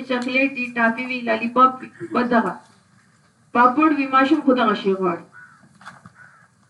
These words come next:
دارنګې مولا ته تپوس غواړ-، وکړه څه غواړي، هغه به وایي امامتي. که د لږ لوی هلک نه یې تپوس وکړو، نو څه غواړي؟ نو سایکل.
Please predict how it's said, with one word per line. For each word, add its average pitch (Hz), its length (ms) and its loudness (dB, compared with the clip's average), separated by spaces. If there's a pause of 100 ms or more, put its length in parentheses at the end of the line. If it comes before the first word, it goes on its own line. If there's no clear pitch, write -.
(380)
دارنګې 381 540 4 (640)
مولا 339 300 4
ته 359 100 4
تپوس 320 420 2
غواړ-، 294 360 4 (120)
وکړه 285 280 4
څه 302 140 6
غواړي، 269 380 4
هغه 247 120 0
به 247 100 2
وایي 247 160 4
امامتي. 208 460 -4 (2500)
که 311 100 6
د 349 100 2 (300)
لږ 330 200 6
لوی 392 240 2
هلک 359 240 4
نه 339 60 6
یې 330 120 4
تپوس 311 360 4
وکړو، 311 280 2
نو 294 120 6
څه 330 140 8
غواړي؟ 285 300 4
نو 233 60 -2
سایکل. 240 380 -6